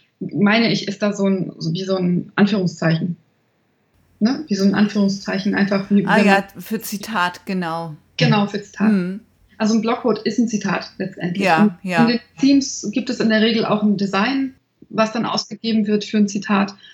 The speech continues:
Speaker 1: was dann auch schon ein bisschen vergrößert dargestellt wird und dann so ein bisschen so von unten lässt, sodass das halt so hervorgehoben ist im Text. Also damit kann man Texte eben wunderbar auflockern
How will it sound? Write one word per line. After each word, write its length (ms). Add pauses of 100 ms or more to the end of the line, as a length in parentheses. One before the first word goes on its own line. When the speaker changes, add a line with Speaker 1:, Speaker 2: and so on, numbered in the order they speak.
(160)
Speaker 1:
was 160
dann 120
auch 120
schon 120
ein 20
bisschen 220
vergrößert 440
dargestellt 600
wird 200
und 200
dann 140
so 80
ein 40
bisschen 220 (200)
so 160
von 140
unten 220
lässt, 300
sodass 280
das 160
halt 140
so 100
hervorgehoben 680
ist 160
im 100
Text. 280 (260)
Also 160
damit 240
kann 140
man 140
Texte 320
eben 120
wunderbar 440
auflockern 560